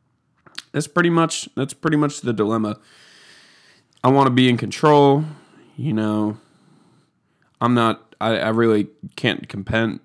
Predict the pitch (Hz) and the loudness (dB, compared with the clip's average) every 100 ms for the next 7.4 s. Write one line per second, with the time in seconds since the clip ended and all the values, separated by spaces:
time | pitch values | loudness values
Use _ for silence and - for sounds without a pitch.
0 | - 104 - 117 117 110 104 101 95 - | -14 -14 -6 -2 0 0 -2 -4 -8 -6
1 | 104 104 - 95 117 117 110 107 - 101 | -6 -6 -10 -8 -2 0 2 0 -4 -6
2 | 95 101 101 104 101 98 _ _ _ _ | -4 -4 -4 -4 -6 -8 _ _ _ _
3 | _ _ _ _ _ _ _ _ _ - | _ _ _ _ _ _ _ _ _ -4
4 | 113 104 107 104 117 117 - 104 104 - | -2 0 -2 -2 0 -2 0 -2 -2 -2
5 | 127 123 127 _ _ _ - 107 104 101 | 0 0 -4 _ _ _ -16 -8 -4 -4
6 | 101 98 101 101 107 107 107 107 107 107 | -4 -4 -4 -2 2 2 2 0 0 0
7 | 107 107 107 113 | 0 0 -4 -4